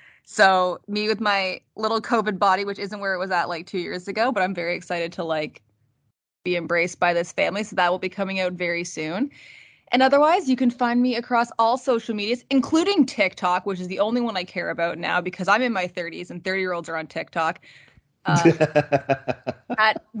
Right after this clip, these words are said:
Speaker 1: the Allie Chapel. Follow me across the board, <laughs>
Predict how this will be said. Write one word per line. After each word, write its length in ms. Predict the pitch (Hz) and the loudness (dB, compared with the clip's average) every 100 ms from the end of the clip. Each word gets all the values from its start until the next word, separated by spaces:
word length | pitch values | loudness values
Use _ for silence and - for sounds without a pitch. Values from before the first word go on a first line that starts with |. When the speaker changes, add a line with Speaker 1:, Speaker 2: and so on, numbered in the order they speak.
| 226 | 2
Speaker 1:
the 220 | 277 - | 4 4
Allie 300 | 226 202 208 | 2 0 -2
Chapel. 520 | - 185 175 165 - _ | -8 -8 -8 -10 -16 _
Follow 420 | - 247 240 262 - | -4 4 4 4 -4
me 220 | 269 277 | -6 -4
across 400 | 220 - 214 214 | -6 -4 -6 -6
the 120 | 220 | -10
board, 360 | 180 190 175 247 262 - - - - - - | -10 -8 -4 -4 -6 -14 -20 -20 -20 -20 -4
<laughs> 120 | 269 | -4